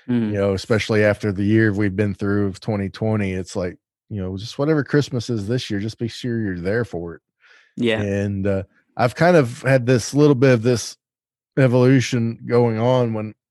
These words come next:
Speaker 2: I have four kids, and when they were, like, in programs, in musicals at school and stuff, I was the dad, you know, wanting to film it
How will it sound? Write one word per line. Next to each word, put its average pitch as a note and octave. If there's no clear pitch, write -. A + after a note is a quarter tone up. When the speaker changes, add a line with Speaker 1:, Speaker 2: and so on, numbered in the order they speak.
Speaker 2:
I B2
have A#2
four A#2+
kids, C3+
and A2+
when A2
they A#2
were, A2
like, G#2+
in G2
programs, A2
in A2+
musicals G#2+
at G2+
school B2
and A2
stuff, G#2+
I G#2
was G2+
the F#2+
dad, D3
you C#3
know, B2+
wanting B2
to G2+
film B2
it A#2